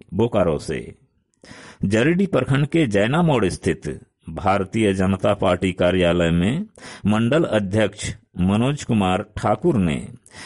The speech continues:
बीते दिन बारह नवंबर को हेमंत हटाओ, झारखंड बचाओ एक दिवसीय धरना कार्यक्रम के सफल आयोजन को लेकर सभी प्रदेश पदाधिकारियों, प्रखंड पदाधिकारियों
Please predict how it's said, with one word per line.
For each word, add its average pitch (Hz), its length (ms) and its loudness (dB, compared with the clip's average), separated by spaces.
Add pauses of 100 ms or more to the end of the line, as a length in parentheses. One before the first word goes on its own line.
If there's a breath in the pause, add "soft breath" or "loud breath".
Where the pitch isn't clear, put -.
(120 loud breath)
बीते 110 400 0
दिन 110 340 0
बारह 104 380 2
नवंबर 104 500 2
को 131 460 -2
हेमंत 101 480 -2
हटाओ, 104 600 0
झारखंड 101 640 0
बचाओ 107 720 0 (680 loud breath)
एक 143 280 2
दिवसीय 120 680 2 (180)
धरना 131 420 0
कार्यक्रम 107 680 0
के 110 180 -2
सफल 139 520 0
आयोजन 104 540 2
को 107 220 0
लेकर 92 580 -2 (440 loud breath)
सभी 139 360 2
प्रदेश 127 540 0
पदाधिकारियों, 107 1000 0 (280)
प्रखंड 175 400 0
पदाधिकारियों 104 1000 0